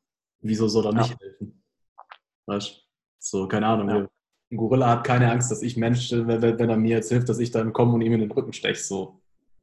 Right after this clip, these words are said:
Speaker 1: Der braucht von mir keine Angst haben. <laughs>
Speaker 2: Ja, das stimmt.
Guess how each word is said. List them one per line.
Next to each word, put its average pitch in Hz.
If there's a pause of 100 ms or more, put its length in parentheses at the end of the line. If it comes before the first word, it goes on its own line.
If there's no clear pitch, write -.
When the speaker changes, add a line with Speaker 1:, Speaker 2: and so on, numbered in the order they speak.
(600)
Speaker 1:
Der -
braucht 110
von 113
mir 156
keine 160
Angst -
haben. 120
<laughs> 240 (840)
Speaker 2:
Ja, 220 (1040)
das 117
stimmt. 110